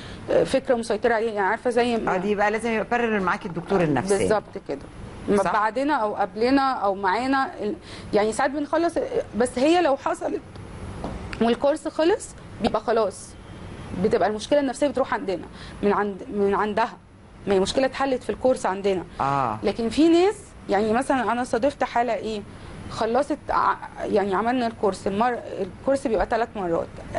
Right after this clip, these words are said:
Speaker 1: أول جلسة وتاني جلسة عملت وجابت نتائج هايلة، تالت جلس-، جلسة بقى عشان هتروح تمارس العلاقة،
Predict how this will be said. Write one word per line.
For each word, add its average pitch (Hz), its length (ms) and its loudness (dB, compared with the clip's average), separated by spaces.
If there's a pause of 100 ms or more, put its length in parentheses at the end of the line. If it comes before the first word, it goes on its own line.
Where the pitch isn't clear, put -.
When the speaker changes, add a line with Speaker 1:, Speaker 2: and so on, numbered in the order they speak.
(140)
Speaker 1:
أول 254 380 2
جلسة 226 340 0
وتاني 254 340 2
جلسة 285 380 2 (680)
عملت 233 580 0
وجابت 226 360 2
نتائج 214 380 2
هايلة، 165 300 0 (180)
تالت 311 240 2 (100)
جلس-، 277 380 4 (160)
جلسة 254 280 0
بقى 196 240 0
عشان 202 260 -2
هتروح 247 240 2
تمارس 285 460 4
العلاقة، 262 560 4